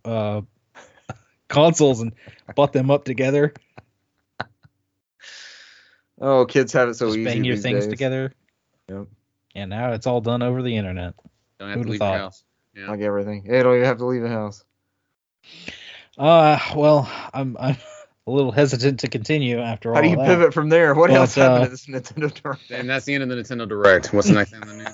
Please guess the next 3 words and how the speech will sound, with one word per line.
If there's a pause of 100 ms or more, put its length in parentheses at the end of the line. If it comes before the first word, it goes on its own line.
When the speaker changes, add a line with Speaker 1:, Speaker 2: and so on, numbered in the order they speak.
(140)
Speaker 3:
news?
Speaker 1:
<laughs> (1500)
Uh,